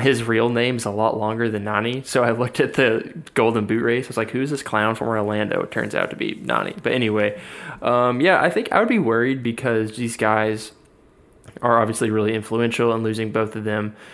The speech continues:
depending on when you do lose them. They do have players, like you said, Connor, that can kinda keep up with it, but I don't, I'm not sure if I would buy into the idea that Orlando can keep up this kind of success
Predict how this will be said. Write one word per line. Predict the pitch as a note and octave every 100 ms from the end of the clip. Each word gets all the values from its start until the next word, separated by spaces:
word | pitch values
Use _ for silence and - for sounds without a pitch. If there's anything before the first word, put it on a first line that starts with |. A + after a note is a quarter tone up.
| - -
depending | B2 A#2+ A2
on | G#2
when | G#2 G2+
you | G2+
do | - C3+ B2
lose | B2 A#2
them. | B2 A#2 A2+
They | A#2
do | C#3
have | C3 B2+
players, | A#2+ A2+ A2
like | A2
you | A2+
said, | A2+ A2 G#2+ - - - - _
Connor, | - A#2 A2
that | A2
can | G#2+
kinda | - A2+
keep | - A2+
up | A#2
with | B2
it, | A#2
but | A#2 -
I | C3+
don't, | C#3+ -
I'm | B2+
not | C3
sure | - - A#2 A2 A2
if | - A2+ A2
I | A2
would | G#2+ G#2+
buy | G#2+ G#2+
into | G#2+ A2
the | A2+
idea | A2 G#2 G#2+ A2 G#2+ A2 - - - - -
that | A#2 G#2+ A2
Orlando | A2+ A2 G#2+ A2 G#2+
can | G#2 A#2 G#2+ G#2+
keep | - A#2 A#2
up | G#2+ G#2+ - - - - _ _ _ _ _ _ _ _ - _ _
this | A#2+ A#2 A2 G#2 -
kind | - B2 A2+
of | G#2+ G#2 - - - - - - - _ - _ _ _ - -
success | C3+ B2 - G#2+ G#2+ A2 -